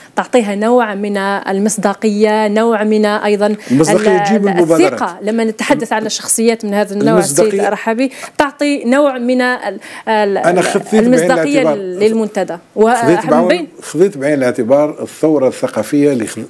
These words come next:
Speaker 2: خ-، حصل، اللي عاشها المجتمع الجزائري، اللي موجودة في داخل الحراك. احنا وصلنا وقت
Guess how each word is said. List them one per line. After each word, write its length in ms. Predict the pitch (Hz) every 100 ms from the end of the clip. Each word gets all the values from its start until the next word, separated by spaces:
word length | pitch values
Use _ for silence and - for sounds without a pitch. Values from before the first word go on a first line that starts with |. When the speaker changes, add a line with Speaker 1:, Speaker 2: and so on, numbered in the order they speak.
| - -
Speaker 2:
خ-، 160 | - - - _ _ - _ _ -
حصل، 380 | 143 135 135 135 - - -
اللي 100 | 120
عاشها 300 | 143 139 131
المجتمع 440 | 120 117 120 110
الجزائري، 440 | 95 98 - 92 - - _ -
اللي 100 | 123
موجودة 320 | 117 123 127
في 60 | 113
داخل 280 | 110 123 -
الحراك. 400 | - - 80 - - _ _ _ _ _ _ -
احنا 220 | 160 170
وصلنا 360 | 131 - 139
وقت 260 | 113 104